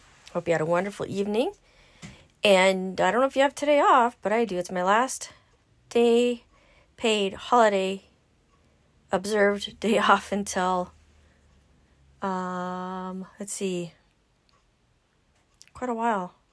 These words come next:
unless I request a day off. But anyways, hope everybody had a great New Year's Eve. Mine was all right. Um, nothing special, which is cool. I'm fine with that. I was home for midnight, and I did stay up. Yep,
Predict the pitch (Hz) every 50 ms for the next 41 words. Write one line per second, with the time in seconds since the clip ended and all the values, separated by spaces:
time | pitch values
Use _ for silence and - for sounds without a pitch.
0 | _ _ - - 180 180 175 - - 165 160 - - 165 - - - 160 151 147
1 | - 208 247 285 285 233 196 180 170 214 208 208 214 196 196 190 190 190 180 175
2 | 175 - 185 190 202 202 - - - - - - - - - - _ - - 190
3 | 202 196 190 190 214 208 196 208 208 202 214 220 220 220 214 214 202 190 202 226
4 | 262 - - - - - - - - 175 170 165 165 170 170 165 - _ _ -
5 | 180 180 196 196 - 196 - - - 214 220 220 - 247 233 233 226 220 202 175
6 | - - 165 - - - 247 247 254 247 202 180 - 208 208 220 220 220 226 220
7 | 220 220 - 185 175 - - 208 196 202 202 202 202 _ _ _ _ _ _ _
8 | _ _ _ _ _ _ _ _ _ _ _ _ _ _ _ _ _ _ _ -
9 | - 208 202 196 208 240 233 247 262 254 - - - 175 175 175 165 170 170 180
10 | 185 254 - - - - 214 165 180 - - - - _ _ _ _ _ _ _
11 | _ _ _ _ _ _ _ _ _ _ _ _ _ _ _ _ _ _ _ _
12 | _ _ _ _ _ _ _ _ - - _ - - 202 202 202